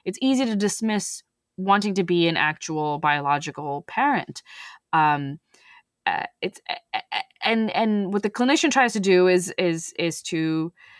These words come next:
get Rias to imagine herself as, uh, as thirty-five. She can't do that. <laughs> She literally can't do that. You can't ask a child to do that. You won't get an answer that makes any kind of sense. You'll just make yourself feel better, uh, about, you know, uh,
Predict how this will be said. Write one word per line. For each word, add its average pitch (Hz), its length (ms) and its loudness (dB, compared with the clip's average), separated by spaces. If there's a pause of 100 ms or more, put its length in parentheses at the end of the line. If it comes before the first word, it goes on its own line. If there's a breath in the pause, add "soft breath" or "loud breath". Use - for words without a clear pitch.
(240 soft breath)
get 202 240 4
Rias 165 460 2
to 165 120 -6
imagine 156 880 0
herself 147 640 -2
as, 139 560 -8 (240)
uh, 120 180 -4 (180)
as 156 220 -2
thirty-five. 165 500 -2
She - 140 2
can't 330 240 4
do 330 160 6
that. 220 420 2
<laughs> - 60 -20
She - 180 2
literally 320 540 2
can't 247 260 2
do 262 160 -2
that. 170 240 0 (360 loud breath)
You 202 100 -2
can't 262 240 4
ask 285 220 2
a 277 40 -2
child 208 260 2
to 208 60 -2
do 202 180 2
that. 196 240 4 (340 soft breath)
You 202 200 2
won't 240 280 4
get 220 100 4
an 220 100 2
answer 190 280 2
that 170 120 2
makes 160 200 -2
any 160 160 -2
kind 139 180 -4
of 135 80 -12
sense. - 220 -8
You'll 165 100 -2
just 180 160 -6
make 208 160 -2
yourself 175 340 0
feel 180 300 2
better, 139 400 -2 (500 soft breath)
uh, 135 380 4
about, 139 560 2
you 151 120 -6
know, 135 200 -2 (120)
uh, - 300 -4